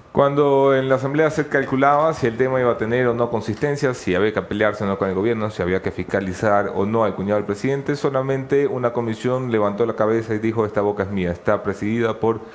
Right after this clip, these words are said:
Alejandro Jaramillo de la Izquierda Democrática. Le doy la bienvenida. Alejandro, buenos días, bienvenido. Fue la primera comisión en reaccionar. Reaccionaron a, al día siguiente de la publicación, a los dos días de la publi-, no, al día siguiente de la publicación fuimos convocados en la posta para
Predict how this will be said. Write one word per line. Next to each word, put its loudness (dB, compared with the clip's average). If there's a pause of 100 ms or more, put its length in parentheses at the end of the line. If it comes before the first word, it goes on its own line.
(120)
Alejandro 0
Jaramillo 0
de 2
la -2
Izquierda 0
Democrática. 0
Le 0
doy 2
la 0
bienvenida. 0
Alejandro, -2
buenos -2
días, 0
bienvenido. -2 (760)
Fue 2
la 0
primera 0
comisión -2
en -4
reaccionar. 2
Reaccionaron 0 (200)
a, 0
al -10
día -2
siguiente -2
de -2
la -2
publicación, -2
a 2
los -2
dos -2
días 0
de -2
la -8
publi-, -10
no, 0
al 0
día 0
siguiente -4
de -2
la -2
publicación -4
fuimos -4
convocados 0
en -6
la -2
posta -4
para -2